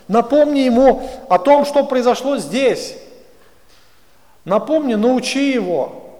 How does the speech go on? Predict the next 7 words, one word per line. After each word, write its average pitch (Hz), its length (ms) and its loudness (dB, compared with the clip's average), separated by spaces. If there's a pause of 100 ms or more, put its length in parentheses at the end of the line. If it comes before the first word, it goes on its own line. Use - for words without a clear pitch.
(260)
чтобы 247 360 0
и 240 140 -2
он 269 280 2
также 254 440 0
знал 262 720 -2
своего 254 500 -2
Господа, 269 580 -6